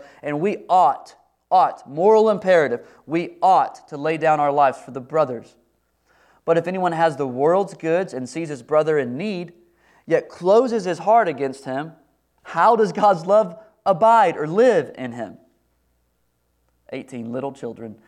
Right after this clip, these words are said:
let us not love in word or talk, but in deed and in truth." John is saying, verse sixteen, that the cross teaches us to live sacrificial lives. Jesus laid down his life, we should lay down our life.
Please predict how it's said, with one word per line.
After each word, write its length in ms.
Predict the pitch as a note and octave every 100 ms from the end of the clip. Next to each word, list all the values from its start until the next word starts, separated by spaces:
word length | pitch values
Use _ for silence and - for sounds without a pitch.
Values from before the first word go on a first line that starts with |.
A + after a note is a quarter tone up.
| _ _
let 180 | A#2 A#2+
us 160 | C3+ C3+
not 220 | C3+ G2+
love 220 | B2+ C3
in 180 | A#2 G#2+
word 380 | A#2+ B2+ C3+ - -
or 200 | A2 G#2+
talk, 500 | - B2+ D3+ - _ _ _ -
but 160 | A#2+
in 160 | A2+ A2
deed 360 | A#2+ C3 C#3 - _ _ _
and 220 | A#2+ A2+
in 100 | A#2
truth." 460 | G#2+ - A#2 G#2+ _ _ _ _
John 240 | C3+ C3+ E3
is 100 | E3
saying, 360 | D3 C3 B2
verse 180 | C3 B2+
sixteen, 400 | D#3 D3 - C3
that 140 | B2+
the 80 | -
cross 440 | - D3+ D3+ E3+ -
teaches 320 | D3+ D3 C3+
us 160 | C#3 C#3
to 100 | B2+
live 200 | B2+ A#2
sacrificial 600 | C3+ C3+ B2+ C3 B2+ B2+
lives. 400 | B2 A#2 - _ _ _ _ -
Jesus 340 | C#3 D#3 D#3+
laid 140 | E3
down 180 | E3+ F3+
his 140 | F3+ F3
life, 240 | F#3 F3+ - _
we 200 | D#3 F#3
should 160 | E3 C3+
lay 100 | B2+
down 160 | B2
our 120 | A#2+ A#2
life. 260 | A#2 -